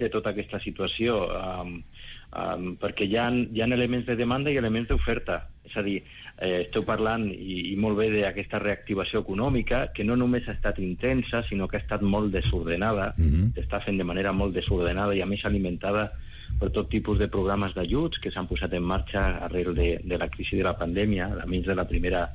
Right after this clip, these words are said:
Speaker 1: de la primera a la segona onada, no? I d'altres elements que estan en, estan d'alguna manera, eh,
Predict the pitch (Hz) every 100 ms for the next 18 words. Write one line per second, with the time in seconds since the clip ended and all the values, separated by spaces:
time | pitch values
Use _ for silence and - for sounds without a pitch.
0 | - - - - - 90 90 90 95 92
1 | - 90 85 85 101 110 92 92 110 -
2 | - - - - 113 113 123 139 139 139
3 | 127 131 139 143 127 - - - 104 113
4 | 113 104 104 120 107 - 113 120 113 123
5 | 113 110 110 120 131 - 107 101 95 95